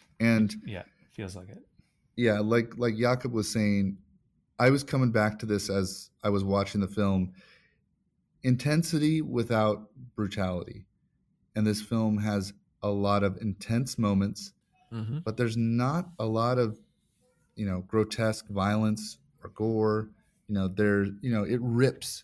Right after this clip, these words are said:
Speaker 1: with suspense throughout.
Speaker 3: Mm-hmm.
Speaker 2: Yeah.
Speaker 1: But it, but it stays, it maintains, uh, a thriller throughout,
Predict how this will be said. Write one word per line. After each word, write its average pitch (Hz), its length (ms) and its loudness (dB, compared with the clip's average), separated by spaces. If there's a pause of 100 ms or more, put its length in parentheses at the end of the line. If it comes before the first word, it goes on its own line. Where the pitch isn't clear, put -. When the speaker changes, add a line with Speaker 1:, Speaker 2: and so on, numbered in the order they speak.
(160)
Speaker 1:
with 107 200 -2
suspense - 680 -4
throughout. 98 440 -2 (180)
Speaker 3:
Mm-hmm. 117 300 -2
Speaker 2:
Yeah. 143 120 -6 (160)
Speaker 1:
But 104 160 2
it, 104 280 0
but 113 160 2
it - 120 -4
stays, 113 680 2
it - 100 -10
maintains, 113 920 2 (460)
uh, 92 300 2 (300)
a 101 80 -2
thriller 110 600 2
throughout, 98 680 2